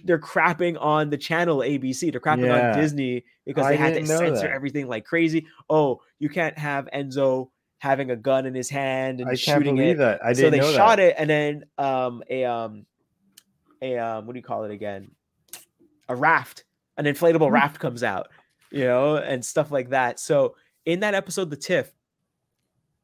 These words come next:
Speaker 1: Dot gets so mad at, at Bob, she s-,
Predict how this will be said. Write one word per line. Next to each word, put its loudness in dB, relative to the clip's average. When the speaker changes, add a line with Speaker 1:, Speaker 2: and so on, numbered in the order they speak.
Speaker 1:
Dot 0
gets -2
so 2
mad 0
at, -2
at -8
Bob, 0
she -6
s-, -8